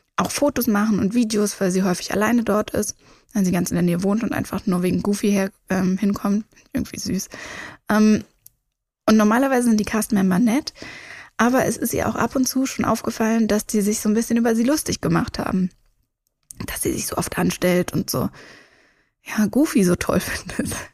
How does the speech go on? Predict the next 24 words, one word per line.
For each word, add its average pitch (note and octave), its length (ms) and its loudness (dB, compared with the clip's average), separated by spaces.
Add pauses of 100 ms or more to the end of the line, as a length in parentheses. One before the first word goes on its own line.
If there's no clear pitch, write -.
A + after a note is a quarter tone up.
(140)
Also G#3 140 0
nicht F#3+ 200 2
auf F#3 140 -2
eine F#3 200 2 (320)
komische A3 360 2
Art - 140 -2
und G#3 120 2
Weise, G#3 200 2
sondern G3 440 0 (120)
dass - 120 -16
sie - 120 -4
einfach A3 220 -2
so A3 160 -4
ein G3+ 60 0
Fan - 340 0
ist. - 300 -4 (1040)
Ähm, G3+ 560 6 (480)
das B3+ 260 4
könnte B3+ 200 4
eine B3 120 4
Schattenseite A#3+ 560 0
sein, A3 220 2
dass G#3+ 160 0
dann, F#3 360 2